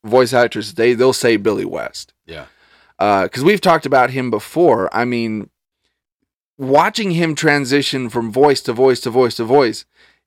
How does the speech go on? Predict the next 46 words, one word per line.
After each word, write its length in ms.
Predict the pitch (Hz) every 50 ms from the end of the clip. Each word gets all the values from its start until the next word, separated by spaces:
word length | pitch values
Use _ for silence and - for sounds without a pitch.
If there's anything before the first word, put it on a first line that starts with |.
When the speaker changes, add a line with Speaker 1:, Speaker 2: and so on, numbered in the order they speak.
| _ _ -
Speaker 1:
is 420 | 156 147 139 131 127 120 120 104 _ -
insane. 960 | 170 160 156 143 131 - - - 151 147 135 117 98 87 82 80 87 104 - _ _
Speaker 2:
Seamless. 580 | - - - 131 - 160 101 82 - - - _ _ _ _ _ -
Speaker 1:
He's 160 | 135 165 156
Speaker 2:
He 40 | 180
does 40 | 185
Speaker 1:
having 180 | 175 180 170
Speaker 2:
it 40 | 147
Speaker 1:
conversation, 640 | - 160 160 147 139 131 127 135 135 135 - - 113 107 101
Speaker 2:
seamlessly. 20 | -
Speaker 1:
yeah, 260 | 131 135 127 104 - _
Speaker 2:
Yeah. 140 | - 107 101
Speaker 1:
conversations 520 | - 143 135 123 - 135 135 - 123 113
with 120 | 104 98 -
Speaker 2:
He 60 | -
Speaker 1:
himself. 200 | 107 110 151 160
Speaker 2:
can 80 | 160 156
go 140 | 151 139 131
from 180 | - 120 107
Fry 400 | 101 - - 135 135 131 135 135
to 60 | 127 113
Futurama 760 | - - 127 117 - 117 107 113 110 110 110 110 107 104 -
to 120 | - 92
Ren 180 | 85 101 117 123
and 80 | 120 107
Stimpy 380 | - - - 113 107 - 110 101
and 100 | 95 92
back 300 | 98 98 98 95 98 _
again 320 | 92 82 87 85 85 82 82
with, 140 | 80 120
Speaker 1:
Mm-hmm. 320 | 123 123 117 113 123 131 135 135
Speaker 2:
without 360 | - 110 101 - 113 104 101 95
a 40 |
breath. 380 | 82 87 82 71 67 - - - _ _ -
Speaker 1:
Yeah. 220 | 113 110 92 - -
Speaker 2:
I 100 | - 98
mean, 160 | 95 92 90 87
it's 100 | 90 -
just 260 | - 104 90 - - _ 92 -
that 240 | - 107 104 98 _
easy 380 | - 101 92 90 87 104 80 80
for 180 | - - 71
him. 300 | 73 76 71 67 62 62 _ -
Speaker 1:
Yeah. 240 | 107 104 90 82 - _ _ _ _ _ _ _ _ _ _ _ _ _ _ _ _
Speaker 2:
And, 280 | - 95 95 92 92 92
uh, 300 | 92 87 85 80 76